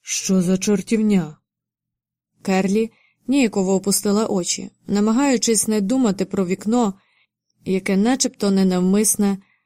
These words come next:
лишила прочиненим у спальні. Робила так щовечора. А ну ж той, кого боїться Джек,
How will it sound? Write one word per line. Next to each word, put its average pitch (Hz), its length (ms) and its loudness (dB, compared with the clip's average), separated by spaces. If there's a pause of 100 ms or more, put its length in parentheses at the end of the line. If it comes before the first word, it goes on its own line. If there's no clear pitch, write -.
(280)
лишила 208 460 2
прочиненим 196 680 0
у 220 40 0
спальні. 160 600 -4 (560)
Робила 214 440 0
так 190 200 -4
щовечора. 180 720 -4 (460)
А 185 120 -2
ну 254 200 2
ж - 160 -4
той, 247 340 0 (380)
кого 185 240 0
боїться 175 480 0
Джек, 214 560 -4